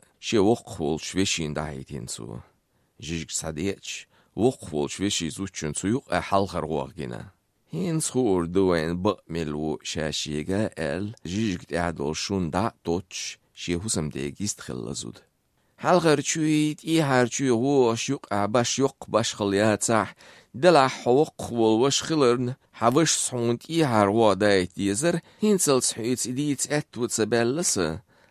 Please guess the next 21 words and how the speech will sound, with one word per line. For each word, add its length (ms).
Am 240
dukhani 640
as 120
sunti 340
dembin, 480
hawejer 520
şo 520
lar 220
mavezzer 600
tsalor 500
holiewo. 840
El. 240
Zuçu 420
düýtsürk 440
tanun 460
dolşum 580
düýl 280
körtitsa 720
doş, 480
wok 300
wol 340